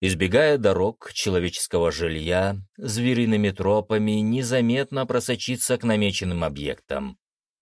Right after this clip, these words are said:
провести их доразведку, передать информацию в штаб. Не обнаруживать себя ни в коем случае, боестолкновений избегать любой ценой.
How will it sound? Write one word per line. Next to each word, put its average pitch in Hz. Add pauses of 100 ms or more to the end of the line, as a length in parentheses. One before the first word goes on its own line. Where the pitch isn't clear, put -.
провести 131
их 113
доразведку, 85 (280)
передать 107
информацию 80
в -
штаб. - (1400)
Не 107
обнаруживать 98
себя 95
ни 107
в 98
коем 107
случае, 69
боестолкновений 123
избегать 107
любой 85
ценой. 62